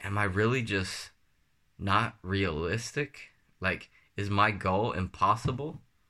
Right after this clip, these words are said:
And then I was listening to a podcast while I was working from Gary Vee,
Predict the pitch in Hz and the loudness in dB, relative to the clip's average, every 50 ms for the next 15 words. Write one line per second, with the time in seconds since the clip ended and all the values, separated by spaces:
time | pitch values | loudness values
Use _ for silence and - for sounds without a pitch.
0 | _ _ _ _ _ _ _ _ _ _ _ _ _ _ _ _ _ _ _ _ | _ _ _ _ _ _ _ _ _ _ _ _ _ _ _ _ _ _ _ _
1 | _ _ _ _ _ - 107 113 113 110 110 117 117 113 110 110 - - _ _ | _ _ _ _ _ 0 2 4 4 6 6 8 8 6 6 4 0 -8 _ _
2 | _ _ _ _ _ _ _ _ _ _ _ _ _ _ _ - 101 107 107 104 | _ _ _ _ _ _ _ _ _ _ _ _ _ _ _ -2 -2 0 0 0
3 | 123 131 147 - 139 123 123 117 - 117 95 - - - 117 113 113 - 107 90 | 0 0 0 0 -2 -2 -2 0 0 -2 -2 -2 2 4 4 4 4 2 0 2
4 | 87 90 95 95 - - 90 92 92 92 90 92 101 98 98 92 - 92 85 87 | 2 2 0 -2 -4 -2 2 2 4 4 2 2 0 0 0 -2 -2 -4 -4 -4
5 | 92 98 101 - - - 98 95 90 90 92 87 85 87 95 101 101 98 98 95 | -4 -6 -8 -10 -8 -4 -4 -2 0 2 2 2 2 0 0 0 0 0 -2 -4